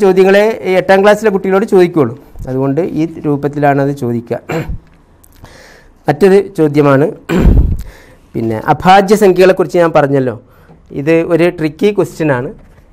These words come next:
ഇതാണ് ക്വസ്റ്റ്യൻ. നാല് അഭാജ്യ സംഖ്യകളുടെ തുക രണ്ടായിരത്തി പതിനഞ്ചാണ്. The sum of four Prime numbers is two thousand fifteen. നാല് അഭാജ്യ സംഖ്യകളുടെ തുക രണ്ടായിരത്തി പതിനഞ്ചാണ്.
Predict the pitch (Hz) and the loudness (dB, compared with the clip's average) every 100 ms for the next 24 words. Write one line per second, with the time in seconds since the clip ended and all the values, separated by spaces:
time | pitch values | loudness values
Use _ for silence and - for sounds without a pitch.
0 | - 143 156 156 156 - 160 165 160 180 | -8 -2 0 0 -2 -2 -2 2 2 4
1 | 220 170 139 180 185 185 190 175 180 180 | 4 2 2 2 2 0 -2 0 2 0
2 | 185 143 160 170 143 143 151 156 156 165 | -2 -2 0 0 2 2 2 0 -6 -8
3 | 151 135 135 139 131 113 110 - _ _ | -4 -4 -2 -4 -4 -8 -10 -20 _ _
4 | _ - _ _ - - - - - 151 | _ -20 _ _ -20 -20 -20 -20 -8 -6
5 | 160 160 180 208 226 220 - - 165 175 | 0 0 4 4 2 -2 -16 -8 0 4
6 | 202 220 - - - - 156 185 202 190 | 4 0 -8 -20 -20 -2 2 2 2 0
7 | 170 180 196 196 160 156 202 - - _ | 2 2 2 -2 0 2 2 -2 -20 _
8 | - - - _ - 165 175 175 175 196 | -20 -20 -20 _ -2 0 2 2 2 0
9 | 190 196 156 - - 165 127 - - - | -2 -6 -8 -4 2 2 2 -4 -16 -2
10 | 139 151 185 190 139 147 160 156 170 170 | 0 2 2 0 -2 2 2 2 -6 -6
11 | 156 139 147 143 147 131 120 147 196 - | -6 -6 -6 -6 -8 -8 -2 0 0 -4
12 | - _ - 131 131 139 147 147 151 160 | -20 _ -8 -6 0 2 2 -2 -6 -8
13 | 139 127 127 117 120 101 | -6 -6 -4 -4 -4 -6